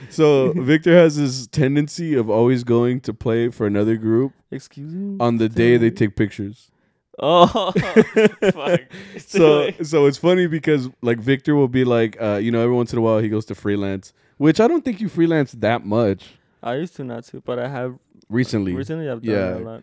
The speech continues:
Speaker 1: You know, I mean, if you have the time to freelance, freelance. I mean,
Speaker 2: Yeah.
Speaker 1: shit. I mean, I would do it too if people would call me. But,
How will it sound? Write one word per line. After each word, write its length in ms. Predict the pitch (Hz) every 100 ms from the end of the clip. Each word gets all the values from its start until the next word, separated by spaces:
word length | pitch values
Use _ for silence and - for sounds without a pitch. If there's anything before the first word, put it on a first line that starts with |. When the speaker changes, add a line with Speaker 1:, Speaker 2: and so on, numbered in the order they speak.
| _ -
Speaker 1:
You 100 | 131
know, 160 | 147
I 40 | 147
mean, 140 | 165
if 120 | 170 220
you 100 | 220
have 140 | 208
the 80 | 170
time 280 | 151 151 135
to 80 |
freelance, 480 | - 131 120 117 107
freelance. 500 | - 107 90 78 80
I 80 | 90
mean, 200 | 87 87
Speaker 2:
Yeah. 60 | -
Speaker 1:
shit. 260 | 110 98
I 100 | 101
mean, 260 | 104 104 98 _ _ _ _
I 100 | 110
would 160 | 131 131
do 140 | 131
it 120 | 123 -
too 280 | 127 120
if 360 | 110 165 269 -
people 380 | 175 262 202 160
would 160 | 160 -
call 200 | 175 160
me. 180 | 147 -
But, 400 | 127 131 117 110